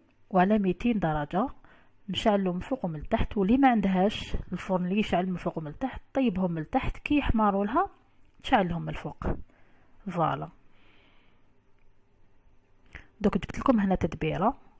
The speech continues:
انا ما عنديش هذاك لو سيركل، اما لا، آه، كما قال الحاجه ام الاختراع. انا جبت هاد الغلاق هذا تاع الشوكولا تاع الدراري، فوالا، باش يجوني كاع هادوك لي بول قد قد. واش درت؟ درت ان ساشي هكذا،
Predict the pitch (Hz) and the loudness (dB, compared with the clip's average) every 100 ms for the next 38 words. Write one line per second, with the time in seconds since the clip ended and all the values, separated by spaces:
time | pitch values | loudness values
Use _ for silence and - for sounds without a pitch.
0 | - 180 202 240 196 196 180 - 170 160 | -6 0 4 4 4 0 0 0 0 -2
1 | - 226 - - - - _ - - - | 2 0 0 -6 -8 -10 _ -20 -20 -20
2 | - _ _ - 190 170 156 185 254 - | -20 _ _ -12 -6 -2 0 4 4 2
3 | - 180 170 175 170 - - - 196 185 | -6 -2 0 0 -2 -6 -8 -4 -2 -2
4 | 170 160 202 170 185 233 349 311 285 262 | -2 -2 2 2 6 6 4 -2 2 2
5 | - - - 156 156 208 - _ _ - | 4 2 2 0 0 -2 -4 _ _ -2
6 | 247 262 185 185 - 180 165 160 160 156 | 2 2 2 0 0 -2 0 -2 -2 -2
7 | 160 156 - 156 - 165 - 135 160 - | -2 -2 -2 -2 -6 -8 -6 -6 -4 -6
8 | 160 139 139 143 226 339 - - _ - | -8 -6 -6 -2 -4 -4 -10 -20 _ -20
9 | - - _ _ _ _ - - 180 143 | -20 -20 _ _ _ _ -20 -10 -2 0
10 | 143 233 294 - - - - - - _ | 2 0 0 -8 -20 -20 -20 -20 -20 _
11 | - - - 214 214 196 180 180 240 226 | -20 -8 0 2 2 0 0 2 4 4
12 | 180 - 175 160 156 - - - 269 - | 2 0 -2 0 -4 -4 -6 0 -2 -2
13 | - - 233 - 180 240 - 180 202 214 | -10 0 0 4 4 4 2 2 2 0
14 | - 160 - 151 156 139 - 214 | 0 -2 0 0 0 -2 -2 -2